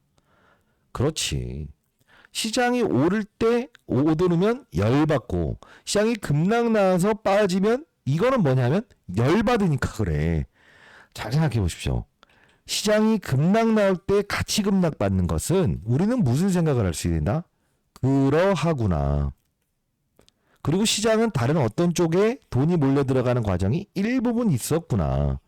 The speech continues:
이상 없어서 급락 나온, 이상 있어서 급락 나온 게 아닌 시장의 급락이구나. 심플하게 이해할 수도 있어야 된다고요.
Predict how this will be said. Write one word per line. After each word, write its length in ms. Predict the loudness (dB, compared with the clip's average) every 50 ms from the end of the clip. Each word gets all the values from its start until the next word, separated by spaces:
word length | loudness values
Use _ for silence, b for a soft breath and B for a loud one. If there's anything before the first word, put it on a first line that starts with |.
| b b b b b b b
이상 420 | -2 0 0 0 2 2 2 2
없어서 440 | 0 0 0 0 2 2 0 -2 -4 _
급락 360 | -2 0 2 2 2 2 2
나온, 300 | 2 2 2 0 -2 -2 -4
이상 320 | -4 -2 0 2 2 2
있어서 240 | 0 0 0 -2 -2
급락 340 | -2 0 0 0 2 0 0
나온 260 | 0 2 2 2 2
게 100 | 2 2
아닌 220 | 2 2 0 0 -2 B B B B B B
시장의 300 | -4 -2 0 0 0 0
급락이구나. 880 | 0 0 0 2 2 2 0 0 0 0 0 0 0 0 -2 -2 -4 b b b b b
심플하게 580 | -8 -6 -6 -4 -2 -2 0 2 2 2 2 2
이해할 260 | 2 2 2 2 0
수도 240 | -2 -4 -6 -4 -2
있어야 260 | -2 0 0 -2 -2
된다고요. 520 | -2 -2 -4 -4 -6 -6 -4 -4 -4 -4